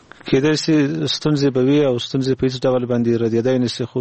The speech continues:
یوې خبرې ته باید متوجه اوسېږو چې، زه فقط د مثال په ډول سره یادوم، څه وخت مخکې د بشري منابعو ریاست اجرایي مدیریت چې پنځم بست ده، هغه اعلان ته ورکړل شوی و، درې سوه نفرو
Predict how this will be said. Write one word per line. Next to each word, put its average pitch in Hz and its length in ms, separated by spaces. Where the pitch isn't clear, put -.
یوې 127 200
خبرې 139 260
ته 135 140
باید 139 180
متوجه 131 420
اوسېږو 139 520
چې، 123 80
زه 131 100
فقط 131 280
د 135 80
مثال 127 320
په 135 100
ډول 131 160
سره 127 220
یادوم، 127 460
څه - 160
وخت 123 240
مخکې 139 300
د 123 160
بشري 131 300
منابعو 127 380
ریاست 127 420
اجرایي 123 340
مدیریت 123 380
چې - 140
پنځم 120 360
بست 127 180
ده، 123 120
هغه 131 420
اعلان 135 280
ته 147 100
ورکړل 135 280
شوی 143 180
و، 135 120
درې 120 220
سوه 131 200
نفرو 139 520